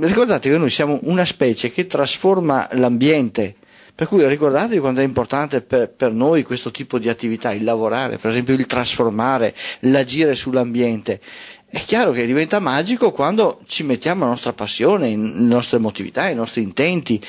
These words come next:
oppure diventa semplice lavoro quando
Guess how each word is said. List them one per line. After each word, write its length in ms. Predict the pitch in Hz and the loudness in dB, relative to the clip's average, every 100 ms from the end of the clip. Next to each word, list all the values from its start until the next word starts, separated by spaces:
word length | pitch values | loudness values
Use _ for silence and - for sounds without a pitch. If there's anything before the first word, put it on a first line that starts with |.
| - - - | -16 -14 -2
oppure 400 | 202 196 151 247 | -2 2 4 4
diventa 380 | 151 160 175 127 | 4 2 2 0
semplice 440 | 160 151 139 165 | 0 0 0 0
lavoro 460 | 202 170 143 208 143 | 2 4 4 4 2
quando 540 | 151 156 143 123 113 | 0 0 0 0 0